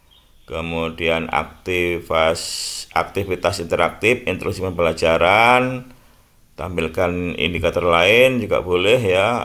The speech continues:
Ini ada delapan ya. Ini ada rekomendasi, ada yang kuning, ada yang merah gitu ya. Maka sebaiknya pilih yang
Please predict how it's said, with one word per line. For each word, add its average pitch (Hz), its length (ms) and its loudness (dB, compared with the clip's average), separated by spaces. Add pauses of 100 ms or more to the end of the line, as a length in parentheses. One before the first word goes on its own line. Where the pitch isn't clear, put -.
Ini 87 240 -4
ada 92 80 -6
delapan 92 720 2
ya. 110 400 -2 (500)
Ini 101 260 0
ada 113 320 4
rekomendasi, 101 840 2
ada 90 400 2
yang 85 480 0
kuning, 120 560 0
ada 82 640 0
yang 80 420 -2 (2000)
merah 117 960 4 (240)
gitu 76 240 -8
ya. 90 320 2
Maka 95 840 2
sebaiknya 87 840 -2
pilih 82 260 -2
yang 92 280 2